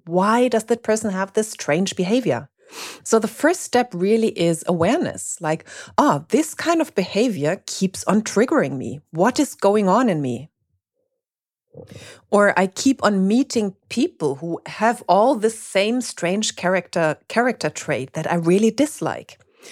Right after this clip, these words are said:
Then again, why is it that all those people end up in my close proximity? What is it that I am being shown this character trait over and over again?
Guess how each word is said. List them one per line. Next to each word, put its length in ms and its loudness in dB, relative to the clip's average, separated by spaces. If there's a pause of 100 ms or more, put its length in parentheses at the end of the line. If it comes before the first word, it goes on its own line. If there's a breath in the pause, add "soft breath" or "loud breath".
(460 loud breath)
Then 180 6
again, 420 2 (200 soft breath)
why 540 0
is 220 2
it 320 0 (240)
that 300 -6 (320)
all 220 4
those 260 2
people 420 0
end 300 0
up 240 -6
in 160 0
my 320 2
close 300 -2
proximity? 760 -2 (420 soft breath)
What 300 2 (140)
is 240 2
it 180 2
that 220 0
I 140 2
am 140 2
being 220 -2
shown 320 0
this 140 -6
character 400 -2
trait 340 -4 (320 soft breath)
over 320 4
and 160 -2
over 260 0
again? 400 -2